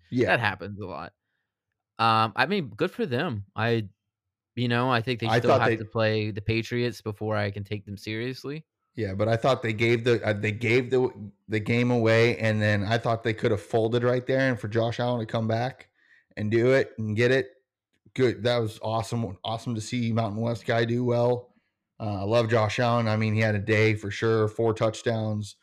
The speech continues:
Speaker 1: passing, one touchdown rushing. So, I mean, he had a, a game of games for the whole situation. Um, I will say the touchdown should have never happened.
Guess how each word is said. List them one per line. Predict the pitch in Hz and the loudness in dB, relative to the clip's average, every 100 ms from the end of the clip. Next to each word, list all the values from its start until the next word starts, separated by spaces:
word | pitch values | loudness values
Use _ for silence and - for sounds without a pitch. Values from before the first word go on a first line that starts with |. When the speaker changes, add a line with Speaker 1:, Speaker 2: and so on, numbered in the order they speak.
| _ _ _ | _ _ _
Speaker 1:
passing, | - 117 107 123 113 | -2 -2 -2 -2 0
one | 110 107 | 2 2
touchdown | 113 - 117 113 | 0 0 -4 0
rushing. | 110 110 - 113 107 107 - _ _ _ - | 2 0 0 -2 -2 -4 -8 _ _ _ -18
So, | - 113 | -4 -2
I | |
mean, | 113 113 | 2 2
he | 120 | 2
had | 113 | 2
a, | 101 107 101 107 | -2 -6 -6 -4
a | 107 | -2
game | 120 123 | 0 0
of | 107 110 | -2 0
games | 117 117 107 - | 0 2 -2 -2
for | 113 | -2
the | 104 | 0
whole | 101 110 | 0 -2
situation. | 110 104 107 107 107 107 101 101 - _ _ - | -4 -4 -2 0 0 -2 -6 -6 -10 _ _ -8
Um, | 107 107 104 104 - | -4 -2 -2 -6 -4
I | 110 | -2
will | 110 143 143 143 139 | 0 4 6 6 4
say | - 131 139 165 170 _ _ _ _ _ _ | 4 2 4 0 -6 _ _ _ _ _ _
the | 123 110 | -4 0
touchdown | 123 110 117 117 | 0 0 0 0
should | 101 113 | 0 0
have | 104 | 0
never | 104 98 90 | -2 -4 -4
happened. | - 98 110 123 | -6 -6 -6 -8